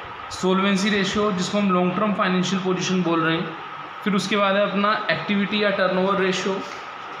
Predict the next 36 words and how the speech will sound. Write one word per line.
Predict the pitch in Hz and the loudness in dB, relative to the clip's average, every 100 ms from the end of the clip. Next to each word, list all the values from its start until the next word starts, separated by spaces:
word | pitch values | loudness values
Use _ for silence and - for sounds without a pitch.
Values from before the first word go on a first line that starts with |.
| - - | -10 -2
और | 175 185 175 | 0 0 0
लास्ट | 151 156 180 185 | 0 2 2 2
जो | 202 | 0
है | 202 | 0
अपना | 196 202 | 0 0
प्रॉफिटेबिलिटी | 202 196 160 160 175 170 170 196 254 - 151 | 0 0 -2 -2 -2 -2 -2 0 -2 -4 -2
रेशियो। | 147 139 - 123 - - 156 | 0 0 -2 -6 -8 -12 -4
ये | 185 | -2
जो | 226 | 0
मैं | 254 247 | 0 0
रेशियो | 220 202 220 | 0 0 -2
के | 226 | 0
यहाँ | 233 202 | 0 0
पे | 196 | 2
आपको | 208 196 | 0 0
टाइप्स | 208 196 180 196 | 0 0 0 -2
बता | 202 180 | -2 0
रहा | 165 160 | 2 2
हूँ, | 160 175 185 - - - | 0 -2 -6 -12 -10 -4
ये | 170 208 | 0 2
रेशियो | 202 170 214 | 2 0 0
के | 208 | 0
क्लासिफिकेशन | 214 190 170 - 202 196 196 190 | 0 0 0 0 -2 -2 -2 0
हम | 208 196 202 - - 196 | 2 2 0 -4 -10 -10
इ-, | |
कुछ | 175 - 185 | -6 -4 -2
इस | 190 202 | -2 -2
लेक्चर | 196 208 | -2 -2
में | 208 196 | 0 0
पढ़ेंगे, | 190 196 202 | 0 0 0
कुछ | 202 190 | -2 -2
आने | 175 175 | 0 2
वाले | 180 185 | 2 0
लेक्चर्स | 175 151 175 156 | 0 -2 -4 -4
के | 180 | -4
अंदर | 165 165 | -2 -2